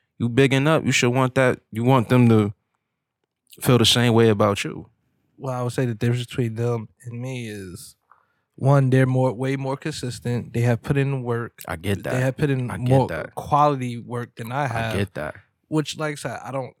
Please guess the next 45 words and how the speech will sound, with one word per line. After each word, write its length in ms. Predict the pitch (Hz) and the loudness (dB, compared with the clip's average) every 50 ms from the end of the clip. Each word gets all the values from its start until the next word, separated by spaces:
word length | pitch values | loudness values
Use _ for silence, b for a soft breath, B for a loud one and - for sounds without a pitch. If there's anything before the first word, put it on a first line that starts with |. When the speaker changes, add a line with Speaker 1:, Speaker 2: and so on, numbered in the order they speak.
| _ _ _ _ _ _ _ _ _ _ _ _ _ _ _ _ _ _ _ _ _ _ | _ _ _ _ _ _ _ _ _ _ _ _ _ _ _ _ _ _ _ _ _ _
Speaker 2:
I 80 | 139 147 | -2 0
guess 200 | 151 160 160 - | 2 2 0 2
for 140 | - 156 | 0 0
me, 480 | 139 135 147 156 160 151 143 135 127 123 - _ _ _ _ _ | 0 2 2 2 2 2 0 0 -2 -6 -10 _ _ _ _ _
like 120 | 139 139 | -6 -4
I 80 | 135 135 | -4 -6
told 280 | 131 - - 147 143 139 | -6 -4 -2 -2 0 -2
you 80 | 131 | -2
before, 440 | 120 123 120 - 139 147 143 131 123 | -4 -6 -4 0 2 4 4 4 4
is 200 | 123 120 110 110 | 2 0 0 -2
that 320 | 117 113 113 110 104 - - _ _ _ _ | -4 -4 -4 -4 -6 -10 -14 _ _ _ _
when 140 | - 120 131 | -8 -6 -4
we 120 | 135 139 156 | -2 -4 -4
first 340 | - - - 147 151 151 - | -4 -4 -2 0 0 0 -2
started 320 | - 147 135 135 127 123 | -2 -2 -2 -2 -4 -4
this 140 | 123 127 123 | -8 -10 -10
thing, 240 | - 127 123 123 120 | -10 -10 -8 -6 -6
when 100 | 120 120 | -4 -4
it 60 | 120 | -2
was 140 | 120 117 107 | -4 -4 -4
the 120 | - 131 | -6 -8
four 240 | 117 - 139 139 131 | -4 0 2 4 4
of 140 | 123 113 113 | 4 4 2
us, 200 | 117 113 110 - - | 0 0 -2 -4 -8
and 180 | - 110 110 | -8 -8 -4
shout 160 | - 135 123 120 | -2 -2 -2 -2
out 140 | 117 117 - | -4 -4 -6
to 120 | - 120 | -6 -6
Max 320 | 107 113 110 110 110 - 123 | -6 -6 -6 -8 -8 -8 -10
and 120 | 113 104 | -10 -8
Jamal, 480 | 113 110 117 120 117 113 113 110 92 92 - - | -8 -8 -8 -6 -4 -4 -4 -4 -6 -8 -10 -12
Speaker 1:
Yeah. 280 | 95 98 92 87 82 - - _ _ _ _ _ _ _ _ _ | -10 -10 -10 -10 -12 -14 -18 _ _ _ _ _ _ _ _ _
Speaker 2:
I 200 | 131 139 151 156 | 0 2 2 2
had 220 | 156 160 165 156 147 | 2 2 2 2 0
a 120 | 143 123 - _ _ _ _ _ _ _ _ _ _ _ _ - | 0 -2 -6 _ _ _ _ _ _ _ _ _ _ _ _ -8
reason 380 | 143 135 156 202 202 190 196 | -2 2 2 2 2 2 0
I 80 | 175 170 | 2 2
wanted 320 | 170 165 170 165 156 151 | 2 4 2 2 2 2
to 100 | - 147 | 0 -2
do 260 | 131 120 113 127 151 160 | -2 2 2 2 4 4
something 360 | - 165 143 139 - 127 123 | 2 0 0 0 -2 -2 -2
like 260 | 123 123 123 117 _ | -2 -2 -4 -6 _
this 280 | - 139 135 127 113 - | -2 -2 -2 -2 -2 -6
is 220 | - - 123 113 | -10 -12 -12 -12
because, 580 | - - 120 120 - 135 123 120 120 113 113 - | -10 -12 -12 -6 -4 -4 -4 -4 -4 -8 -10 -12